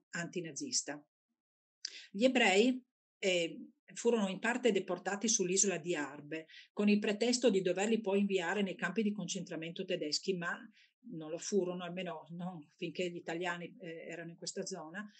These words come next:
ma in que-, in questo modo furono salvati, almeno per quel periodo di tempo. Tornando a Monsignor Santin, abbiamo detto che ci fu la deportazione di migliaia di civili, di intere famiglie, per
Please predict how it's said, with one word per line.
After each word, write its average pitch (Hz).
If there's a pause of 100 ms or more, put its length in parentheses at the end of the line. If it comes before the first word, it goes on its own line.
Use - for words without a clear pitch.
(160)
ma 185
in 185
que-, -
in 208
questo 240
modo 202
furono 202
salvati, 175
almeno 170
per 156
quel 170
periodo 165
di 156
tempo. 147 (400)
Tornando 285
a 202
Monsignor 196
Santin, 160 (360)
abbiamo 269
detto 214
che 240
ci 233
fu 254
la 254
deportazione 208
di 202
migliaia 185
di 170
civili, 196
di 170
intere 190
famiglie, 175
per 165